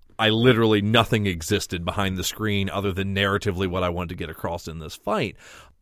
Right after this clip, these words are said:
When I'm changing something behind the screen,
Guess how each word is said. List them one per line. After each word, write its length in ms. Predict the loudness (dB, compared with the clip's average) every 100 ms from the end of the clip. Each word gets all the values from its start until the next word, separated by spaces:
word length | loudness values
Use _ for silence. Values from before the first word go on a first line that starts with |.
| _ _ -6
When 300 | 2 6 6
I'm 180 | 4 2
changing 540 | 0 0 2 0 0
something 400 | 0 -2 -2 -2
behind 420 | -2 -2 -2 -2
the 80 | -6
screen, 560 | -6 -6 -6 -6 -8